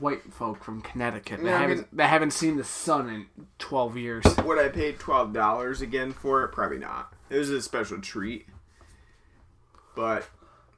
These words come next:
Speaker 2: I liked it for what it, I like it for what it is. I still got a, got four out there, so.
Speaker 1: Take it ten years to get through. <laughs>
Speaker 2: Nah, these all drink pretty fast. These will be fine. Um, all right, let's get into it.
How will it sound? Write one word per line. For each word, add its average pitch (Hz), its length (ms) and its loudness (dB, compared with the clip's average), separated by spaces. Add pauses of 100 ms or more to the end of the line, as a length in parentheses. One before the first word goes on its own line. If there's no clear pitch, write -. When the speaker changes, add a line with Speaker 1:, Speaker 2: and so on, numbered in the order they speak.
(120)
Speaker 2:
I 175 100 0
liked 131 260 0
it 120 120 -2
for 139 160 -8
what 120 200 -6
it, - 120 -6
I 185 140 -4
like 226 180 -4
it 110 80 -10
for 127 140 -6
what 113 100 -2
it 107 80 -4
is. 110 300 -4
I 175 40 -10
still 185 220 -2
got 107 180 0
a, 98 80 -6 (480)
got 104 280 -2 (200)
four 101 380 -2
out 104 160 -4
there, 143 280 -8
so. 139 320 -12 (880)
Speaker 1:
Take 104 260 -8
it 104 120 -8
ten 107 260 -8
years 110 240 -10
to 117 100 -10
get 104 180 -8
through. 170 220 4 (180)
<laughs> - 180 -14
Speaker 2:
Nah, 107 460 2
these 147 280 2
all 113 140 4
drink 95 280 -6
pretty 69 200 -14
fast. - 680 -14 (160)
These - 160 -8
will - 100 -12
be - 120 -20
fine. - 380 -16 (760)
Um, 185 500 4 (920)
all 170 60 12
right, 277 260 10
let's 190 200 2
get 240 140 -2
into 311 280 2
it. - 160 4